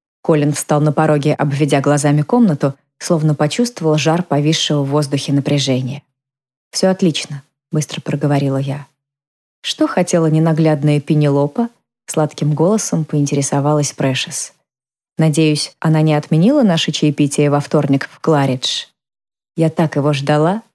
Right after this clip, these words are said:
«Нет, мы нашли среди бумаг бабушки фотографию мужчины.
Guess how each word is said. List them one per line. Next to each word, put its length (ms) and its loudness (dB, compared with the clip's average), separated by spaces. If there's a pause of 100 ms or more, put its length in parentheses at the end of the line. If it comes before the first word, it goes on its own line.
(580)
«Нет, 380 2 (260)
мы 140 4
нашли 300 2
среди 260 2
бумаг 320 2
бабушки 460 0
фотографию 600 0
мужчины. 520 0